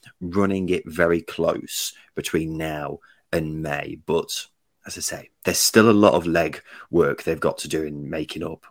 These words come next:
on the, uh, top two have quite a big advantage. Well, I say top two, it's Sheffield United,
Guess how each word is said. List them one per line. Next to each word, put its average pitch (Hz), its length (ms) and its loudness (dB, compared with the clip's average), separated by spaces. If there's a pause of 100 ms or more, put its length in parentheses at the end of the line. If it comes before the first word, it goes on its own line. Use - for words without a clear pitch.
on 151 160 -6
the, 101 280 -4
uh, - 20 -14 (260)
top - 220 -4
two 69 200 -4
have 71 220 -6 (240)
quite - 280 2
a - 40 -16
big 78 140 -6
advantage. 69 520 -10
Well, - 80 -8
I - 60 -6
say - 200 6
top - 280 -8
two, - 180 -4 (480)
it's - 160 4
Sheffield - 400 10
United, 71 600 -4